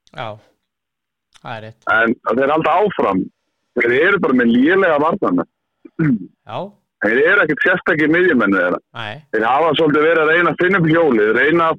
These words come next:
Speaker 2: eru í ódýrum leikmönnum, eru að reyna að finna, svona, þessa fullkomnu leikmenn fyrir sig einhvern veginn ódýrt.
Speaker 1: Já.
Speaker 2: Það er, það var þeim falli.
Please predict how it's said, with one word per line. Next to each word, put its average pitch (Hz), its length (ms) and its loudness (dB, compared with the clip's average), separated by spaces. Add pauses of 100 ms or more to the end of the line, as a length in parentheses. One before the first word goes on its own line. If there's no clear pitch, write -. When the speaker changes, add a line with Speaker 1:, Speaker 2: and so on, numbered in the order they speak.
(280)
Speaker 2:
eru 151 240 2
í 240 80 4
ódýrum 170 460 0
leikmönnum, 107 500 0
eru 135 240 2
að 151 100 2
reyna 170 220 2
að - 80 -10
finna, 180 400 0 (720)
svona, 147 240 0 (680)
þessa 135 220 -2
fullkomnu 190 680 0 (220)
leikmenn 170 600 0
fyrir 165 300 0
sig 175 240 0
einhvern 139 320 0
veginn 127 320 2 (220)
ódýrt. 147 680 -2 (240)
Speaker 1:
Já. 123 160 -12 (2750)
Speaker 2:
Það 110 140 0
er, 131 120 0
það 131 220 0
var 175 160 0
þeim 160 160 2
falli. 175 280 -2